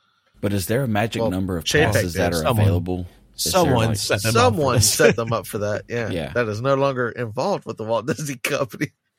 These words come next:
Speaker 1: Is, is there a magic number of passes that are technically available for sale? Like, has that number even been
Speaker 3: Uh, they've never
Speaker 1: emulated?
Speaker 3: published
Speaker 2: Yeah,
Speaker 3: that.
Speaker 2: that's,
Speaker 3: They've never
Speaker 2: yeah.
Speaker 3: made that.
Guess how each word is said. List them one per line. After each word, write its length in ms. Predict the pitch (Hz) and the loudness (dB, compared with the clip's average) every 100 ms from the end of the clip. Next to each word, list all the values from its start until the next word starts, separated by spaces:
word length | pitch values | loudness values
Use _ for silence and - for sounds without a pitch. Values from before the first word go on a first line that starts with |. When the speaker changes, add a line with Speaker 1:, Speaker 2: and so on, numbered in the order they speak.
| _ _ - 453 - - - - | _ _ -10 -10 -10 -18 -18 -6
Speaker 1:
Is, 160 | 104 - | -6 -2
is 200 | 104 92 | -4 0
there 180 | 110 123 | 0 0
a 60 | |
magic 380 | 101 95 95 101 | 0 -2 -2 -4
number 360 | 90 95 98 71 | -2 -2 0 -2
of 200 | 78 - | -4 -8
passes 580 | 85 78 90 92 85 | -6 -4 -6 -8 -6
that 220 | 92 85 - | -4 -2 -2
are 340 | 82 80 78 - _ _ | -4 -4 -8 -14 _ _
technically 600 | 90 - 85 - 87 82 | -6 -6 -6 -4 -2 -2
available 560 | 87 85 85 82 82 82 | -6 -6 -4 -4 -4 -6
for 180 | - 85 | -8 -10
sale? 520 | - 78 73 80 85 | -8 -6 -6 -8 -10
Like, 280 | 87 76 - _ _ - | -10 -10 -10 _ _ -10
has 200 | 92 85 | -6 -2
that 160 | 92 | -2
number 300 | 85 92 87 | -2 -2 -2
even 300 | 80 82 82 | -2 -2 -4
been 240 | 80 80 78 | -2 -2 -2
Speaker 3:
Uh, 340 | 107 101 101 - _ _ _ _ _ - | 0 0 -2 -6 _ _ _ _ _ -8
they've 440 | 104 135 131 127 | -2 2 2 2
never 280 | 120 127 117 | 2 2 2
Speaker 1:
emulated? 380 | 117 90 - 104 | 0 2 2 2
Speaker 3:
published 260 | - 101 - | -2 -6 -6
Speaker 2:
Yeah, 60 | 98 | -4
Speaker 3:
that. 20 | |
Speaker 2:
that's, 140 | 98 101 | -2 -2
Speaker 3:
They've 120 | 120 | 0
never 200 | 123 113 | 0 0
Speaker 2:
yeah. 80 | 98 | 0
Speaker 3:
made 160 | 98 104 | 0 0
that. 200 | 110 | -2